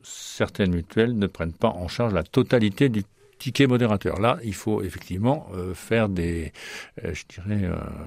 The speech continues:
un parallèle entre les mutuelles pour, euh, déterminer leurs avantages et leurs inconvénients respectifs.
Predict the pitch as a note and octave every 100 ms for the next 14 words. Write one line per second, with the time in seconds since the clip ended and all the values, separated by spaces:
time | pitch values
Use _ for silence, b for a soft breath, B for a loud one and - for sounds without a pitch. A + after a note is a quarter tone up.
0 | - F#2 - F#2 F#2 A#2 G#2+ F2+ - F#2
1 | F2 F2 A#2 A#2+ - F#2+ - F#2 F2+ F2
2 | E2 _ - F#2 G2 F#2 G2+ A#2 F#2+ F#2
3 | E2+ E2+ B2 A2+ F#2+ E2+ F2+ F2+ F2+ A2+
4 | B2 G#2 - - - - -